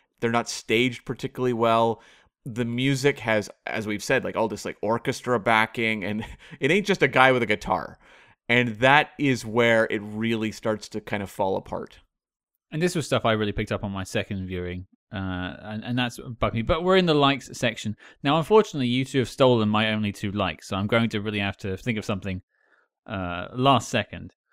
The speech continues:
Speaker 2: But I will say I like the concept of the film.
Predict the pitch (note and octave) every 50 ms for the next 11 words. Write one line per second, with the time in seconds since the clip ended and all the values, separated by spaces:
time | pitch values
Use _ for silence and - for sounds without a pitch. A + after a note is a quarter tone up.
0 | _ _ _ _ _ _ - B2+ B2 A#2 G#2+ - - - _ _ _ _ _ _
1 | _ _ _ _ _ _ _ _ _ _ _ _ _ - D3 D#3 F3 A3+ B3 A#3+
2 | - - E3 C#3 C3+ C3+ - B2 C#3 C#3 C#3 C3+ C#3 C#3+ D#3 D3+ B2 - - D3
3 | C#3 - - - - - D#3+ D3 C3 - - - E2 - - - - - - -
4 | F2 - - - - - -